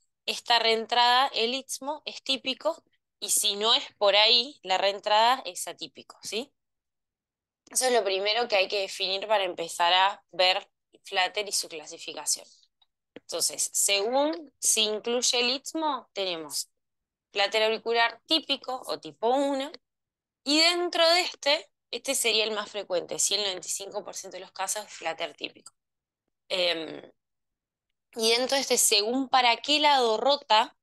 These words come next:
por esa vía circular, va a ser antihorario, que es el más habitual,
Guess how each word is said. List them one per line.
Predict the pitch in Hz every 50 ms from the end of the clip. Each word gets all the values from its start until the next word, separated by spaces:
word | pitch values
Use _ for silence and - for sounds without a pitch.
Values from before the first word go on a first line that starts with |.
| _ _ _ _ _ _ _ _ _ _ _ _ _ _ _ -
por | 185 185 185
esa | 196 214 - - 214 202
vía | 208 226 226 226 233
circular, | - - 240 226 - - 277 277 285 294 302 302 _ _ _ - 190
va | 190
a | 185
ser | - - 175 160 - - - _
antihorario, | - 240 269 285 302 294 - 302 311 320 330 330 320 302 311 320 330 370 - _ _ _ _ _ _ -
que | - 185 185
es | 190
el | 175 170
más | 180 190 208 226
habitual, | 226 247 254 226 277 277 285 294 311